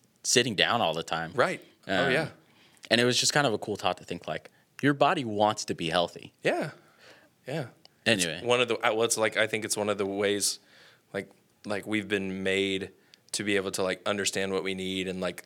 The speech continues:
Speaker 2: I feel like the Lord even communicates our needs, like, just through your body.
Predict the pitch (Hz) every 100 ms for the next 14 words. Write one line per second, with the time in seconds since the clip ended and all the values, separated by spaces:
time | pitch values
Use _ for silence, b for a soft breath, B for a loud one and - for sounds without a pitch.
0 | 98 104 104 98 92 98 98 95 95 -
1 | 98 95 95 95 95 98 92 101 - 92
2 | - B B B B _ - 117 - 139
3 | 131 110 135 110